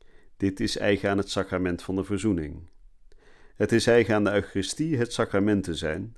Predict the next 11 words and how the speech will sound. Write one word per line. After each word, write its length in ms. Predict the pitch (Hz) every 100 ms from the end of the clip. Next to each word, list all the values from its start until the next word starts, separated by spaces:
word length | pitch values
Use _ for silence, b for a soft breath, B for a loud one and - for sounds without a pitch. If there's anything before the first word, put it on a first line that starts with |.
| -
van 180 | 107 101
hen 180 | 110
die 120 | 120 110
zich 200 | 107 98
in 160 | 98
volledige 560 | 101 95 107 117 98 92
gemeenschap 680 | 90 90 110 - 107 - -
met 300 | 87 87 -
de 100 | -
kerk 340 | 104 104 80 73
bevinden. 500 | 76 82 76 82